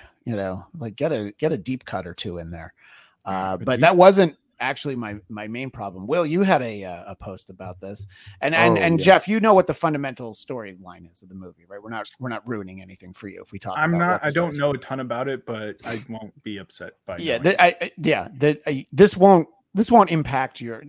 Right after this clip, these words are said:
Speaker 1: like, if you saw a trailer for it or a commercial for it, it, you'll know the, for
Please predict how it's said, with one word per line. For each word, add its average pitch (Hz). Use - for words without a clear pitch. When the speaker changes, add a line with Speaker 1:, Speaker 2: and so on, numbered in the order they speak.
Speaker 1:
like, 160
if 175
you 220
saw 190
a -
trailer 143
for 160
it 151
or 123
a 110
commercial 135
for 131
it, 117
it, -
you'll 139
know 120
the, 110
for 113